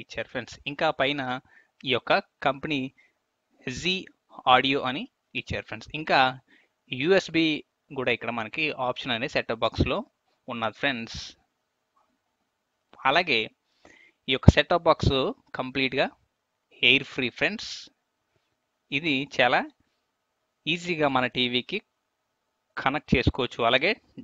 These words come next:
డైరెక్ట్ టీవీకి మనము దీన్ని పెట్టుకోవచ్చు ఫ్రెండ్స్. ఇంకా దీంట్లో అనేకమైన ఛానల్స్ ఉన్నాయి. ఇంకా ఇక్కడ కొన్ని ఫీచర్స్, కొన్ని స్పెసిఫికేషన్స్ ఇక్కడ మనకి ఇచ్చారు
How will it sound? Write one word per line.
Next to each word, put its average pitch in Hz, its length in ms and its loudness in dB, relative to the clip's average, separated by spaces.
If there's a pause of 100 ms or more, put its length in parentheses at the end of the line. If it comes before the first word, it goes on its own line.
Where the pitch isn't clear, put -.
(120)
డైరెక్ట్ 139 340 2
టీవీకి 135 340 -2
మనము 120 240 -2 (220)
దీన్ని 110 260 -4 (1600)
పెట్టుకోవచ్చు 127 480 -2
ఫ్రెండ్స్. 131 260 2 (200)
ఇంకా 165 200 6 (380)
దీంట్లో 127 340 2
అనేకమైన 127 480 0
ఛానల్స్ 123 400 -2
ఉన్నాయి. 117 260 -4 (600)
ఇంకా - 180 -4
ఇక్కడ 151 140 -4 (140)
కొన్ని 131 200 0 (600)
ఫీచర్స్, 156 540 -2 (180)
కొన్ని 147 240 -8 (1200)
స్పెసిఫికేషన్స్ 160 640 -2
ఇక్కడ 123 240 -4
మనకి 127 260 -6 (680)
ఇచ్చారు - 260 2